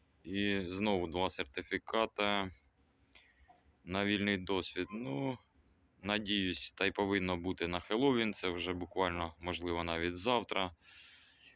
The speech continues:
Будуть містики, скоріше за все, должні з'явити завтра, піс-, післязавтра. Обов'язково буду відкривати, так що все діло побачите. Надіюсь, за золото з'являться. І є,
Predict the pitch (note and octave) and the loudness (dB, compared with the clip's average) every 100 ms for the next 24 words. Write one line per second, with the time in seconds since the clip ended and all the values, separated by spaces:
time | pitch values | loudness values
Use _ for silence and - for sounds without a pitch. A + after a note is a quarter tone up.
0 | _ _ D2+ D2 F#2 F2+ - - - - | _ _ -12 -6 -2 -2 -4 -8 -14 -20
1 | - - A#2 A#2 - - F2+ - F#2 F#2 | -18 -4 -2 -2 -2 -2 -4 -4 -2 0
2 | F2+ - F#2 F2 F2+ F#2 E2 F2+ F2+ F#2 | -2 -2 -2 0 0 -2 -2 -2 0 0
3 | - D#2 F2+ E2 D#2 - E2 - - F2+ | 0 -2 -2 -2 -4 -4 -6 -8 -16 -6
4 | F#2+ F2+ E2+ F2 D2+ E2 D#2+ - - - | -2 0 0 -2 -2 -6 -6 -10 -20 -20
5 | - - E2 F#2+ F#2+ A2 G2+ F#2 F2 E2+ | -20 -10 -2 -2 0 0 0 0 -2 -2
6 | - A2 B2+ G#2 F#2 F#2 - - F#2 - | 0 2 2 0 -2 -2 -2 -2 -2 -4
7 | - - - - - - - - - - | -12 -14 -14 -12 -12 -12 -14 -20 -12 -4
8 | G#2 G2+ G2 F#2+ G2 F2+ F2 - - D#2+ | 0 2 2 2 0 2 2 0 -4 -4
9 | F2+ F#2+ F#2 F2 D#2 - C2 G2 G2 A#2+ | -2 -2 0 -2 -4 -8 -4 -2 0 2
10 | A2 G#2+ G2+ F#2+ - E2+ E2 F#2+ G2 F#2 | 2 2 0 -2 -4 -12 -4 0 2 2
11 | F2+ - F#2+ - A#2+ C3+ B2+ G#2+ - - | -2 -2 -4 0 2 4 2 0 -8 -14
12 | - E3+ F#3 F3+ E3 D#3 D3+ D3 | -10 -4 0 2 4 4 4 4